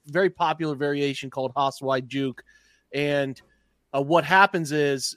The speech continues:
you get the seam route if it's a, if it's what's called middle of the field closed, which is a single high safety, uh, usually correlated between cover three or man-to-man, uh, cover one coverages,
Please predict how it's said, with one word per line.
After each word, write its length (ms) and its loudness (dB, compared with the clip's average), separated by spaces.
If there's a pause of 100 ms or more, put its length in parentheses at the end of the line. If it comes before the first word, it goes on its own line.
you 180 -8
get 240 -2
the 80 -6
seam 380 -2
route 460 2
if 160 -6
it's 160 -6
a, 200 -6
if 140 -2
it's 180 -6
what's 240 0
called 320 2
middle 300 4
of 80 0
the 80 -4
field 380 -2
closed, 760 2 (300)
which 180 -4
is 100 -6
a 60 -6
single 340 0
high 220 2
safety, 640 -4 (400)
uh, 160 -2
usually 400 2
correlated 500 2
between 300 -6
cover 260 0
three 480 -2
or 260 0
man-to-man, 640 -2
uh, 300 0
cover 280 -2
one 240 0
coverages, 540 -4